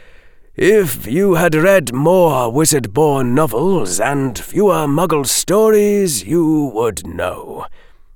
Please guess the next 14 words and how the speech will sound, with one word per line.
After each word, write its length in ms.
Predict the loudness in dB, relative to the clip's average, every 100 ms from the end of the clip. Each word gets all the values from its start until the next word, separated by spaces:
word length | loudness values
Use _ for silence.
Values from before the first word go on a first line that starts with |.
| _ _ _ -20 -20 -8
In 300 | -4 -2 -2
serious 720 | -2 0 2 2 0 -2 -4
literature, 1120 | -6 -8 -8 -14 -14 -6 -4 -4 -6 -10 -12 -8
the 200 | -4 0
wizard 400 | 2 2 2 0
whose 400 | 0 0 0 -4
foolishness 720 | -4 0 0 0 0 0 -2
threatens 680 | -4 -4 -2 0 0 0 0
to 160 | 0
unleash 640 | 0 0 0 0 0 -4 -4
the 120 | -4
shambling 840 | -4 -4 0 2 2 2 2 2 0
bone 420 | 2 4 4 2
men 340 | 0 -4 -6